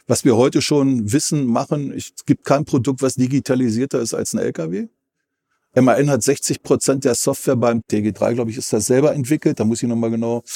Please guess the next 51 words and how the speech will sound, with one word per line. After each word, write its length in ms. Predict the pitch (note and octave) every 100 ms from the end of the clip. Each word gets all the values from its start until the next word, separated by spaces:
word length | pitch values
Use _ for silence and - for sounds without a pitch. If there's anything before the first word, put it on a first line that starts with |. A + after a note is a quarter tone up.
| - -
gucken. 280 | D3 D#3 G#2+
Also 160 | A2
beim, 320 | G#2+ A2+ A2 -
beim 200 | A2+ A2+
letzten, 340 | A2+ - C#3
neuesten 320 | A#2 C#3 -
L 160 | A2 C3
K 100 | C3+
W, 40 |
den 260 | A#2+ B2 A#2
wir 160 | A#2+
auf 100 | A#2
den 100 | -
Markt 200 | A2+ A2+
gebracht 260 | D3 B2+ -
haben, 100 | A#2+
sechzig 400 | A2+ C#3 - B2
Prozent 380 | - - A#2 G2
selbst 280 | A2 B2+ D#3+
entwickelt. 440 | C3 D3+ D#3 D3 _ _ -
Glaube 200 | A#2+ B2
ich, 80 | A2+
das 240 | A2 -
ist, 340 | A2+ - -
äh, 300 | B2 A2 G#2 - - - -
das 220 | A#2+ A2
ist 140 | A2 A2+
wirklich 240 | C3 A#2
vorzeigbar. 760 | - C3 - D3 C3+ - D#3 D#3 - - - - _ -
Äh, 280 | B2+ B2 A#2
wir 180 | C3
wissen 260 | C3+ - C3+
heute 280 | C3 D#3 C#3
schon, 240 | D3 C#3
wie 100 | B2
gesagt, 460 | C3 A#2+ B2 - -
wie 200 | D3 B2
der 140 | B2+ A#2
Fahrer 380 | - B2+ B2+
unterwegs 640 | C3+ B2+ B2+ G#2 C3+ - -
ist. 380 | C3 - -
Äh, 360 | - A#2 A2+ A2+ - - - _ _ _ - - - - F3+ G#3+ D#3+
also 260 | G2 B2 B2+
wir 80 |
können 280 | B2 D3 D3+
heute 300 | C3 D3 D#3+
schon 240 | - D3 B2+
sagen, 360 | A#2+ C3 D#3
also 180 | A2+ A#2
wenn 100 | C3
er 160 | C#3+